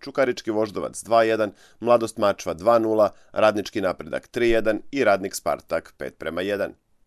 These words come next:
Na tabeli vodi Zvezda sa četrdeset bodova, ispred Partizana, koji je sakupio trideset šest, i Vojvodine, koja ima trideset bodova.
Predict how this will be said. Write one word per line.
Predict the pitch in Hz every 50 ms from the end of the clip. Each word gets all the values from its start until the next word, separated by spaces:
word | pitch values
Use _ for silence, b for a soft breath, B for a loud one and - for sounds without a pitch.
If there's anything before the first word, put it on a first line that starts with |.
| _ _ _ _
Na | - 107 113
tabeli | - 123 110 113 110 104 101
vodi | 95 101 95 92
Zvezda | 85 92 104 104 101 85 92
sa | - - 82
četrdeset | - 85 - - 78 82 78 - - 87 85
bodova, | 95 107 113 110 113 117 110 110 101 B B B B B
ispred | - 139 135 - 123 117 -
Partizana, | - 107 - - 104 98 113 113 110 104
koji | 98 - 95 92
je | 87
sakupio | - 98 90 - 95 - - 85 80
trideset | - 85 87 82 76 - - -
šest, | - - 127 127 113 - b b b b b
i | - - 156
Vojvodine, | 117 107 107 104 101 107 98 101 95 101 98
koja | - - 92 87 85 87 90
ima | 90 82 78 80 80 78 78 82
trideset | - _ - - - - - - - - - -
bodova. | - 101 107 104 107 101 -